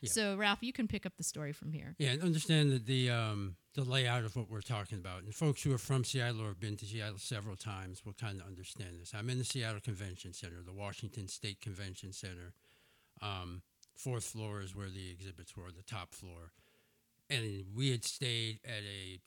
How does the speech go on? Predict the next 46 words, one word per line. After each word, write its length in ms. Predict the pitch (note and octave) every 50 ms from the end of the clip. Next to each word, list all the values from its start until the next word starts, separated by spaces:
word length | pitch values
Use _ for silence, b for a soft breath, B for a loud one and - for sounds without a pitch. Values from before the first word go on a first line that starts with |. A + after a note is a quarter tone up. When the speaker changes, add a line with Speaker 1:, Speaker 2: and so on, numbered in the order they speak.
| _
Speaker 1:
condo 440 | - - A#2+ G#2+ G#2 G2 G#2 G2+ G2
near 340 | G2 G2 G2 F#2+ F#2 F#2 F2+ _
Pike 260 | - B2+ G2 F2+ -
Place. 300 | - - F#2 E2+ E2 -
So 340 | - - A#2+ A#2 G#2+ G#2 G2+ -
it's 160 | - B2+ - C#3+
a 60 | B2
seven-block 760 | - - E3+ D3+ C3 C3+ B2 A#2+ A2+ A2+ A2+ G#2+ G#2 F#2+ F#2 - _ _
radius. 420 | G#2+ G#2 G2 F2+ E2+ D#2+ D#2+ D#2+ -
So 100 | - B2+
I 80 | A#2+ B2
knew 160 | C3 D3 D#3
she 200 | D3 - - D3
was 120 | B2+ B2 -
fairly 400 | - - A#2 A2 G#2+ F#2+ F#2 F#2
close. 480 | - - - G2 F2+ E2+ F2 - - b b b b b b b b b b b b _
And 160 | - A2+ G#2 -
since 200 | - C3 A#2+ -
she 100 | - C#3
was 140 | B2 A2+
on 120 | A#2 A2 G#2
her 60 | G2+
way 100 | A2 C3+
to 100 | C#3+ C#3
the 40 | C#3
convention 440 | A#2+ C3 A#2+ A2+ B2+ A2+ G#2 A2+ G#2+
center, 260 | - C3+ A#2 A2 G#2+
I'm 100 | G#2 G#2
figuring 420 | G2+ - B2 G#2+ G#2 G#2 G2+ G2 F#2+
five 360 | - - A2+ A2+ A2 G#2 G2
minutes 340 | G#2+ G#2 G2+ F#2+ - - -
tops, 500 | - A2+ G2 G2 F#2 - - - - - _ _ _ _ _ _ _
three 220 | - A2 A2+ G#2+
if 120 | G2+ F#2 -
I 140 | G2 G2
run. 400 | F2+ F2+ F2+ F2+ F2+ E2+ E2 E2+ - b b b b b b b b
So 160 | - - A#2+
as 120 | A2+ A2+
soon 160 | - E3+ F3 E3
as 100 | C#3 D3
I 120 | C#3 C3
hear, 260 | B2 C3+ C3+ B2 A#2 -
"I 140 | B2 B2+ C3
need 260 | B2+ B2+ B2+ A#2 G#2
your 140 | A2 G2+ F#2+
help," 300 | G2 G#2+ A2 A2+ A#2